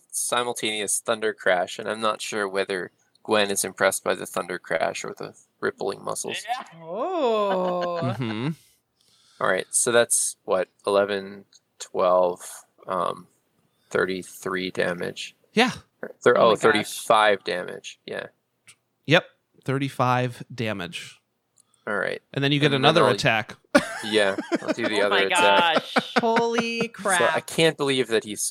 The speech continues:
Speaker 1: I, it's too bad he saved. I wanted him to go right off the railing, but that's fine. Um,
Speaker 2: Too late.
Speaker 4: Will's flying around jubil-, jubilantly.
Speaker 3: Yep.
Speaker 1: <laughs> No, but I don't have any more. I, I,
Speaker 4: No more
Speaker 1: I can't,
Speaker 4: smities?
Speaker 1: no, it's a, it's a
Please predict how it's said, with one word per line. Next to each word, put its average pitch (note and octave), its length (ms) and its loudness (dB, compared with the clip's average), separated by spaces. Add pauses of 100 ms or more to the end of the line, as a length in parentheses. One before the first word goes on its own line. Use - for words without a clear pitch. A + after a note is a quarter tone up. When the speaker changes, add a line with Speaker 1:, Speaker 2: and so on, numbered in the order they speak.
Speaker 1:
I, G#2+ 120 2
it's - 480 -6
too B2 100 -6
bad A2 160 4
he F#2+ 80 -4
saved. F#2+ 640 -2
I - 80 0
wanted A2+ 240 2
him G2+ 80 -10
to F#2+ 60 -10
go F#2+ 100 -4
right G2 260 2
off F#2+ 160 0
the F#2 80 -4
railing, F#2+ 360 -6 (760)
but - 180 -6 (340)
that's - 160 -12
fine. - 220 -10 (380)
Um, G#2+ 320 2
Speaker 2:
Too G#2+ 60 -10
late. C#3 260 -10
Speaker 4:
Will's C#3+ 180 4
flying C3+ 380 2
around B2+ 320 0
jubil-, B2 400 -6 (100)
jubilantly. C3 720 -2 (100)
Speaker 3:
Yep. A#3 400 2 (280)
Speaker 1:
<laughs> F3+ 220 -4 (600)
No, D3+ 120 2
but C#3+ 120 2
I C3 60 4
don't C#3+ 200 0
have B2+ 180 0
any A2+ 140 -4
more. G2 340 -2
I, - 200 -4 (180)
I, G#2+ 140 -6 (640)
Speaker 4:
No B2 120 -2
more A#2 120 -2
Speaker 1:
I - 20 0
can't, A#2+ 340 0
Speaker 4:
smities? B2+ 100 -2
Speaker 1:
no, - 100 8
it's - 140 4
a, B2 40 2 (200)
it's - 140 -4
a C#3 80 4